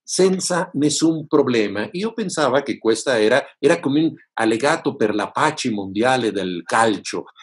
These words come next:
e mi ha detto questa, eh, persona in forma, eh, che non, eh, posso dimenticare, "Oh, però voi siete degenerati."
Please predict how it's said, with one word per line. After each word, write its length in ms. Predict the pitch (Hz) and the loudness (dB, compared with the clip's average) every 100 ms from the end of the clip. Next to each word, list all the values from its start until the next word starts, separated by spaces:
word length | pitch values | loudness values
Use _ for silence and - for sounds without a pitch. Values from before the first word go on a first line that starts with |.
| - _ | -20 _
e 460 | 120 120 123 123 131 | 0 2 2 -2 -4
mi 140 | 123 | 0
ha 100 | 143 | 2
detto 320 | 143 139 139 135 | 2 0 0 -2
questa, 440 | 127 - 120 107 - _ | -4 0 -2 -2 -8 _
eh, 260 | - 101 101 | -6 -4 -2
persona 840 | 113 107 - 123 131 131 123 113 - _ | 0 0 2 2 2 2 0 -2 -6 _
in 200 | - 104 | -4 -4
forma, 680 | 104 113 120 120 120 110 104 - _ | -2 0 0 0 0 0 -2 -6 _
eh, 200 | - 101 | -8 -8
che 120 | 92 104 | -4 -2
non, 320 | 110 135 - _ _ - | -2 -4 -6 _ _ -2
eh, 560 | 110 98 104 98 98 85 | 0 2 0 0 -2 -2
posso 340 | 117 113 127 | 0 0 0
dimenticare, 1040 | 95 101 101 95 95 90 - 98 95 92 95 _ _ - | -2 -4 -4 -6 -6 -8 -2 -2 -2 -4 -8 _ _ -2
"Oh, 840 | 117 139 139 139 131 123 113 104 - _ | 4 6 6 4 4 4 2 -2 -12 _
però 220 | 120 123 | 2 2
voi 300 | 127 160 170 | 4 4 4
siete 580 | - - 151 160 165 147 | 2 4 4 4 2 2
degenerati." 1800 | 135 123 127 120 117 117 117 147 151 139 123 107 107 - 113 98 95 | 2 0 2 0 2 0 2 2 4 4 4 4 2 -2 -4 -4 -6